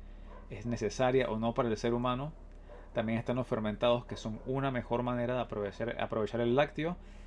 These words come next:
ya que las bacterias que partici-, participan en la fermentación modifican la forma en la que puedes digerir y aprovechar los nutrientes sin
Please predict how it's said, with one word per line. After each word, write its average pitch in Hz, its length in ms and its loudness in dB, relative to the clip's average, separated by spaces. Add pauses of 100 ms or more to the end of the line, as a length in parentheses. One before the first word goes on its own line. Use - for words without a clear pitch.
(120)
ya 117 280 2
que 127 280 2 (560)
las 113 260 0
bacterias 131 540 4
que 113 140 0
partici-, 104 300 -4
participan 120 520 0
en 113 100 0
la 117 120 6
fermentación 120 840 0 (1160)
modifican 120 1000 2 (920)
la 120 180 2
forma 127 360 2
en 127 60 0
la 117 100 2
que 101 100 -2
puedes 113 260 -2
digerir 104 440 0
y 113 80 -2
aprovechar 101 480 -4
los 104 100 -6
nutrientes 120 640 -2
sin 147 500 -2